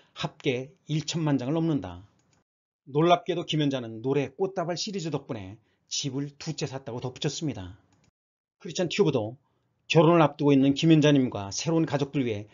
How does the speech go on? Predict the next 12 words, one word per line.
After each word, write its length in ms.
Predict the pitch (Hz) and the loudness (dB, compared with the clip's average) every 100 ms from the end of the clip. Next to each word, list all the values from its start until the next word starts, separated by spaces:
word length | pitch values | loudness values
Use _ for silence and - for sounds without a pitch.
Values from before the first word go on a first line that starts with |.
| _ | _
하나님의 440 | - 143 131 123 123 | -10 -4 -4 -2 -2
은총이 380 | 131 135 135 | -2 -2 -4
함께하시기를 600 | 117 165 160 165 - 147 | -4 -4 -2 -2 -2 -6
기도하겠습니다. 760 | 143 151 151 156 139 101 95 95 _ _ _ _ _ _ _ - | -4 -2 -2 -2 -6 -8 -12 -16 _ _ _ _ _ _ _ -10
오늘도 320 | 160 170 160 | -4 -2 -2
성령님과 720 | - 160 165 156 151 147 143 | -4 0 2 2 0 0 -2
동행하며 560 | 143 165 143 131 117 127 _ _ _ _ | 0 0 0 -2 -6 -14 _ _ _ _
축복받는 760 | - - - - - 147 139 139 | -12 -6 -4 -2 -2 -2 -4 -6
하루가 280 | - 160 | -8 -6
되시기를 520 | 147 139 - 120 127 - | -6 -6 -8 -12 -12 -12
기원합니다. 760 | - 165 165 143 110 101 107 _ _ _ _ _ _ _ | -6 -4 -4 -4 -6 -12 -16 _ _ _ _ _ _ _
모든 720 | 135 170 180 160 180 175 - | -6 -2 0 0 -4 -4 -10